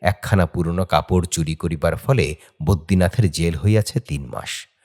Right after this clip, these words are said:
জেল হইতে বাহির হইবার অনেক দিন পরে সে আবার রানাঘাটে আমার বাসায় আসিল। সবারই মুখে শুনিতে পাইলাম বদ্রীনাথ ভালো হইয়া গিয়াছে। কি করিয়া তাহারা এ কথা জানিল আমি তাহা বলিতে পারি না,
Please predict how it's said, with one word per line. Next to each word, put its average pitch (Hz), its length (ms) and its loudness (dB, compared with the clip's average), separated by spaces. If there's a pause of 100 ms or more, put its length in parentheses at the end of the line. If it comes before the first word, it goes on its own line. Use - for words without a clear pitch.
(360)
জেল 101 260 8
হইতে 127 300 4
বাহির 92 420 0
হইবার 107 420 0 (120)
অনেক 113 440 2
দিন 131 200 -4
পরে 107 380 2 (280)
সে - 280 0
আবার 101 560 4
রানাঘাটে 95 600 0 (260)
আমার 82 280 -2
বাসায় 73 380 -4
আসিল। 65 340 -10 (440)
সবারই 71 520 2
মুখে 143 280 4
শুনিতে 135 380 0
পাইলাম 127 420 2 (340)
বদ্রীনাথ 101 600 2
ভালো 82 340 -2
হইয়া 73 260 -4
গিয়াছে। 64 500 -8 (280)
কি 131 180 8
করিয়া 135 360 4
তাহারা 120 480 0
এ 101 140 -2
কথা 101 260 0
জানিল 92 500 2 (220)
আমি 120 260 6
তাহা 123 240 0
বলিতে 85 380 -2
পারি 62 280 -6
না, - 220 -18